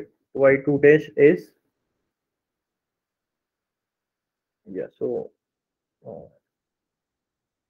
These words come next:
we know that Y,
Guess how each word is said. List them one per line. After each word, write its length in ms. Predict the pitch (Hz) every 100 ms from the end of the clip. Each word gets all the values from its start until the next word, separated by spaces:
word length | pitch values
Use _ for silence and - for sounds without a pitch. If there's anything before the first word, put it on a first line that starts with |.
| _ _ _ _ 135
we 120 | 131
know 200 | 131 127
that 260 | 139 208 - _ _ _ _ _ _ _ _ _ _ _ _ _ _ _ _ _ _ _ _ -
Y, 340 | 131 131 143